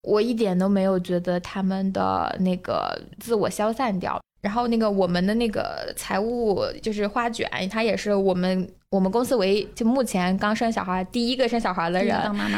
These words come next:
Speaker 2: 人。
Speaker 1: 是我们公司的宝宝，对。然后她就也说，“我现在不想看到我小孩，我看到我就生气，因为我感觉就想到我当时生他的时候有多痛。” <laughs> 我就觉得好可爱啊，就是他们依旧把自己的情绪放在前吧。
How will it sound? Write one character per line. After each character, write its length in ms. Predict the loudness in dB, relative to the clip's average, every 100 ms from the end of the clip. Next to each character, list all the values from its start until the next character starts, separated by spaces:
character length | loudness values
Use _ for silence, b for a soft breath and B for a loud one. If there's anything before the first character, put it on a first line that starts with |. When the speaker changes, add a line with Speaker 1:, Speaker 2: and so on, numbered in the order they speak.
| 0
Speaker 2:
人。 40 |
Speaker 1:
是 140 | 2
我 140 | 4 4
们 140 | 4
公 180 | 4 2
司 180 | 2 0
的 140 | 2
宝 240 | 2 2 2
宝， 340 | 2 2 0
对。 200 | 0 0 2
然 80 | 0
后 140 | -2
她 240 | -2 -2 0
就 140 | 2
也 160 | 2 0
说 280 | 0 -2 -2 -4
，“我 60 | 0
现 120 | 0
在 60 | 0 -2
不 60 |
想 140 | -4 -2
看 160 | 0
到 80 | 0
我 60 | 0
小 100 | -2
孩， 100 | -2
我 80 |
看 220 | 0 0 0
到 80 |
我 80 | 2
就 60 | 0
生 240 | 0 0
气， 240 | 0 -2 -2
因 120 | 0
为 60 |
我 60 | 0
感 120 | -2
觉 60 | -2
就 80 | -2
想 180 | 0
到 140 | 0 2
我 180 | 2 0
当 260 | -2 -2
时 160 | 0 0
生 120 | 2
他 80 | 2
的 60 | 2
时 80 | 2
候 60 |
有 80 | 0
多 180 | 0 -2
痛。” 200 | 0 0
<laughs> 0 |
我 60 | 0
就 20 |
觉 80 | 0
得 1000 | 2 2 0 -4 -4 2 4 4 2
好 300 | 2 4 4 4
可 200 | 2 2
爱 360 | 4 2 2 2
啊， 180 | 0
就 100 | 0
是 160 | 0 0
他 200 | 0 0
们 120 | 0
依 160 | 0 0
旧 160 | 0
把 200 | 0 0
自 120 | -2 -2
己 20 |
的 100 | -2
情 200 | 0 0
绪 140 | 0
放 180 | 0 0
在 80 | 0
前 380 | -2 -2 0 0
吧。 260 | -2 -2